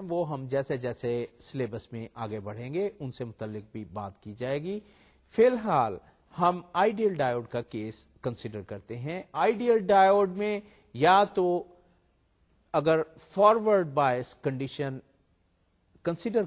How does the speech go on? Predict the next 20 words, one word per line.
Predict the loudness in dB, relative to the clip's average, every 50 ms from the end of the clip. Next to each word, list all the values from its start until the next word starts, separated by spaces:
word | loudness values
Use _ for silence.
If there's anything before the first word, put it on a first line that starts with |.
| -4
کی | -6 -10 -8 -8
جائے | -8 -8 -6 -4 -4 -6 -6 -8 _ _ _ _ _ _ -4
تو | -2 -2 -2 -4 -6 -4 -2
یا | 0 2 2 0 0
تو | -2 -4 0 0
ڈائیوڈ | 2 2 2 2 2 0 -2 -4 -8 _ _ _ _ _ _ -6 -2
بالکل | -2 -2 -2 -2 -2 -2 -2 -4 -6 -12 -12 -10
شارٹ | -2 2 4 4 4 4
سرکٹ | 0 -6 -6 -4 -6 -8 -8 -8
کے | -10 -8
طور | -8 -6 -6 -8 -8 -10
پر | -10 -8 -8 -10 -12 _ _ _ _ _ _ _ _ _ _ _ _ _ _ _ _ _ _ _ _ _ _ _ -4
ایکٹ | -4 -4 -4 -6 -8 -4
کرے | -4 -4 -4 -4 -6
گی، | -6 -8 -8 -8 _
اور | -2 0 2
اگر | 2 2 4 4 4 4 2 0 -4 -12 -20 _ _ _ _ _ -6
ڈائیوڈ | 0 4 6 6 6 6 4 4 2 0 -2 -8 -18 -20 _ -6
کی | -2 -2 -2 -2 -4 -6 _
کنڈیشنز | -4 -4 -2 -2 -2 -4 -4 -6 -6 -6 -6 -6 -8 -10 -12 -14 -16